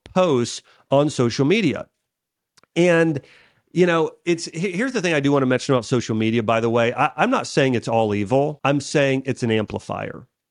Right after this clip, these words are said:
You can use your social media for good or for evil. If you're following great people that actually build your sense of self-worth, an example of this, somebody I'm gonna talk about in a minute, is Jamie Kern Lima. If you're following her, boom, your self, your sense of self-worth is gonna go up.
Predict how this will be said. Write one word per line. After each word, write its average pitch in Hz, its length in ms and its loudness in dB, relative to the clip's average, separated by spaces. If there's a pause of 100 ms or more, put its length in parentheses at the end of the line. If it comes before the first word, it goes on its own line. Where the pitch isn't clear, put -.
(340)
You 160 180 0
can 214 200 2
use 170 220 4
your 139 140 4
social 143 400 2
media 127 300 2
for 113 180 -4
good 143 520 2
or - 140 4
for 123 220 0
evil. 117 220 0
If 110 120 -8
you're 226 120 0
following 160 500 0
great 135 320 -2
people 143 340 -6
that 131 200 -4
actually 135 320 -6
build 127 260 0
your 127 120 -2
sense 127 260 -4
of 110 80 -6
self-worth, 123 500 0
an 143 80 -2
example 120 360 -6
of 120 40 -12
this, 127 300 -8
somebody 131 260 -8
I'm 127 80 -6
gonna 117 120 -10
talk 123 220 -8
about 120 200 -6
in 110 40 -8
a 113 40 -6
minute, 127 160 -4
is 104 100 -6
Jamie 123 400 0
Kern 117 300 -4
Lima. 131 400 -2 (320)
If 139 120 -2
you're 214 140 0
following 165 520 -2
her, 156 360 -2 (220)
boom, 147 160 -2
your 190 140 2
self, 156 280 0
your 151 220 2
sense 160 240 0
of 123 80 -2
self-worth 110 500 0
is 92 120 -8
gonna 92 180 -10
go 90 180 -10
up. - 220 -12